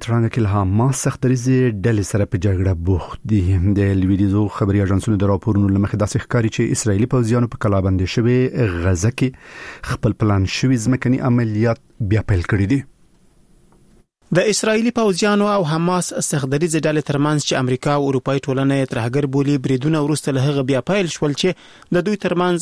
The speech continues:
Speaker 2: ورځنی لنډمهاله اوربند د جمعې په ورځ پای ته ورسید. د دغه اوربند پر مهال د حماس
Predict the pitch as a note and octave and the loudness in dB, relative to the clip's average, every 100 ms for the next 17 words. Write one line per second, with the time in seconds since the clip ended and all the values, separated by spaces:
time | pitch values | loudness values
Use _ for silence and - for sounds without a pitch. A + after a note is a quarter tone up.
0 | B3 E3 C#3 C3+ C3+ D3+ F3 E3 C#3 C3 | -2 0 2 0 -2 0 0 0 0 0
1 | B2+ F3 F3 C3+ C3 D3 C#3+ C3 C3 E3 | 0 0 0 0 -2 -2 -2 0 0 0
2 | - A#2+ A#2+ - C3 A#2+ A#2 A2 A2 - | -2 -2 -2 -2 -4 -2 -2 -2 -2 -2
3 | C3+ - - _ _ - D3+ F3 F#3+ F#3+ | -4 -4 -20 _ _ -4 0 0 0 0
4 | F#3+ E3+ F#3 F3+ F3 D3+ E3+ E3+ D#3 D3 | 0 0 -2 -2 -2 0 0 0 -2 0
5 | D#3+ | 0